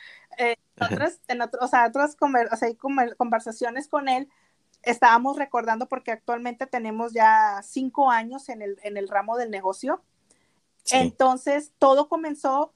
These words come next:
Speaker 1: te lo voy a decir, con trescientos dólares.
Speaker 2: Órale.
Speaker 1: Si no mal recuerdo, eran trescientos dólares que me dice mi esposo, "Voy a comprar unos cabritos".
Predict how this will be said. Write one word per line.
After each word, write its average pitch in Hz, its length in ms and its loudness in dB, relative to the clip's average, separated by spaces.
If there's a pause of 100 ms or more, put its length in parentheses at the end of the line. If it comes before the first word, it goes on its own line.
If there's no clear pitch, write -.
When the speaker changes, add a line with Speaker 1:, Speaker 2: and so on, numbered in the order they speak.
(140)
Speaker 1:
te 233 100 0
lo 233 120 -2
voy 214 160 2
a 262 80 -2
decir, 285 340 -6
con 226 180 -6
trescientos 226 640 -6
dólares. 226 640 2 (1000)
Speaker 2:
Órale. 127 540 -6
Speaker 1:
Si 262 140 -2
no 277 100 -2
mal 285 140 0
recuerdo, 311 340 2
eran 320 160 -2
trescientos 285 580 -6
dólares 269 480 2
que 254 140 -6
me 240 160 -6
dice 233 280 -8
mi 247 100 -6
esposo, 240 580 0 (320)
"Voy 294 220 4
a 403 80 2
comprar 302 440 2
unos 311 220 -6
cabritos". 240 680 -2